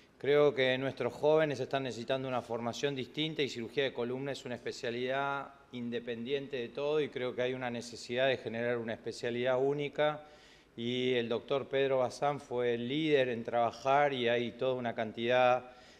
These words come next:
de, de papeles y proyectos de poder generar una especialidad única, que no solamente va a ser beneficioso desde lo científico, sino también desde lo,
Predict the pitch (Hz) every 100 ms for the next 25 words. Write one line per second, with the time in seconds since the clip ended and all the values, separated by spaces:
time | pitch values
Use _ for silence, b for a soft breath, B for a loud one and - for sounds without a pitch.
0 | B 104 117 113 110 104 107 - 110 135
1 | 147 143 131 117 - 117 107 - 113 104
2 | 139 135 - 131 113 - 113 120 - 117
3 | 120 123 120 120 120 - 123 127 123 123
4 | 139 135 113 98 95 - B B B -
5 | 127 156 156 160 151 156 143 139 139 139
6 | 131 117 120 143 139 143 127 113 113 113
7 | 117 110 139 143 127 113 117 113 110 117
8 | 117 110 107 101 107 104 98 95 92 90